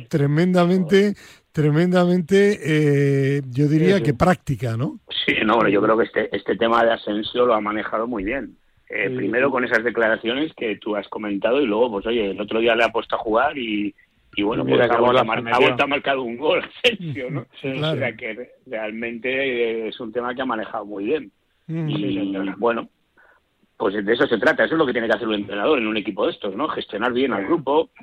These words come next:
Speaker 3: y, e
Speaker 2: Sí.
Speaker 3: intentar sacar lo máximo de cada jugador, pero claro, tiene que, eh, bueno,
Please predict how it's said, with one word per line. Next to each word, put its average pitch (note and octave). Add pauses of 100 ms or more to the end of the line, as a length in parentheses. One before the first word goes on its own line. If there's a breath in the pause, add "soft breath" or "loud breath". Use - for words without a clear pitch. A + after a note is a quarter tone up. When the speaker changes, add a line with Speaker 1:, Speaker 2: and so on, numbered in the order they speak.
(280 loud breath)
Speaker 3:
y, A2
e -
Speaker 2:
Sí. A2
Speaker 3:
intentar A2
sacar B2+
lo B2+
máximo B2+
de A#2
cada G#2+
jugador, B2+ (320 soft breath)
pero G#2
claro, B2
tiene A#2
que, B2+
eh, -
bueno, A#2+